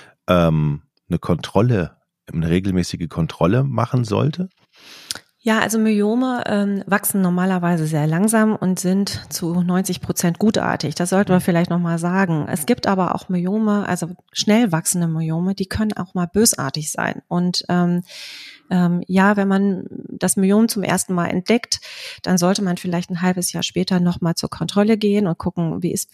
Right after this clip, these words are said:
Speaker 2: wie ver-, wie verhält sich denn mein Myom sozusagen? Wächst das jetzt schnell oder langsam? Und vielleicht dann, äh, wenn es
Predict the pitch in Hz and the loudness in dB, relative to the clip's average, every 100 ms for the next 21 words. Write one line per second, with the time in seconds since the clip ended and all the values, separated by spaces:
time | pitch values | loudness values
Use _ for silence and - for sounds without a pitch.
0 | - 170 180 165 - 196 180 156 170 190 | -12 -2 0 2 2 0 2 4 4 4
1 | 185 165 165 156 165 160 156 151 151 151 | 2 2 2 2 4 2 4 2 0 -2
2 | - 151 151 147 147 151 156 - 170 - | -4 -4 -2 -2 0 -2 -2 -2 -4 -4
3 | 156 - 170 175 196 160 151 151 175 202 | -6 -2 2 2 2 0 0 0 0 0
4 | 190 180 185 - - - - - 170 170 | 0 0 -2 -8 -16 -16 -16 -10 -8 -4
5 | 160 165 - 165 170 - - 160 165 165 | -4 -4 -4 -2 -2 -6 -6 -4 -2 -2